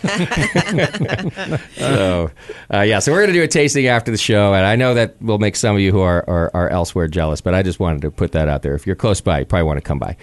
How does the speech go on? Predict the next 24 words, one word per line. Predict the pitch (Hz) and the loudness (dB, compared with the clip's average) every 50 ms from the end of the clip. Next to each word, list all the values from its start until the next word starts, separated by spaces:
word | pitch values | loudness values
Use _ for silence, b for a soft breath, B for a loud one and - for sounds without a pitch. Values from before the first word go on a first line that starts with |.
| B B B | B B B
You | 107 | -2
get | 110 90 | 0 2
to | 101 | 2
have | 98 87 | 2 0
a | 78 76 | 0 -2
Pliny | - - 82 78 73 67 64 67 - - | -2 -2 0 0 0 -2 -4 -6 -4 -4
with | 78 71 67 | -4 -2 0
Vinny. | 78 73 67 65 | -2 0 0 0
That's | 80 127 - - | 0 -2 0 0
how | 139 | 0
I | 117 104 | 0 0
marketed | 95 92 90 85 - 90 76 64 | 0 -2 -2 -4 -4 -6 -6 -6
it. | - - - - - - | -8 -12 -18 -20 -14 -6
Have | 98 107 120 123 | -2 -2 0 0
a | 123 | 0
Pliny | 95 110 107 107 107 101 92 | 0 0 0 0 0 0 0
with | 87 85 | 0 0
Vinny. | 80 90 104 110 - - | 0 -2 -2 -2 -4 -6
Like, | 69 71 | -10 -4
who | - 120 107 | -2 -2 0
gets | 107 110 101 - | 0 0 -2 -2
to | - | -4
do | 85 78 87 107 | -2 0 0 0
that? | 104 - 52 - | 0 -2 -6 -10